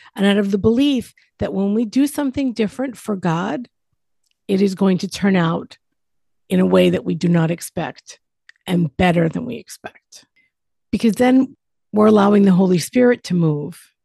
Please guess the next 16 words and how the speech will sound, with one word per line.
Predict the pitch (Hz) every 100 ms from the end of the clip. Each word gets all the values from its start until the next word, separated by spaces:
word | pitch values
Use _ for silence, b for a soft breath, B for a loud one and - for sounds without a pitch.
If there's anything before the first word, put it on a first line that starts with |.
| _ _ -
instead | 180 - 202
of | 180 -
us | 185 180
trying | - 185 175
to | 170
be | 175 165
in | 156
control | 170 156 175 156 147
over | 156 165 -
time, | - 139 - 165
all | - 170
the | 151
time. | 165 160 - 185 _ _ _ _ _ -
Because | 190 175 151 - -
just | 208 -
like | 214 185 -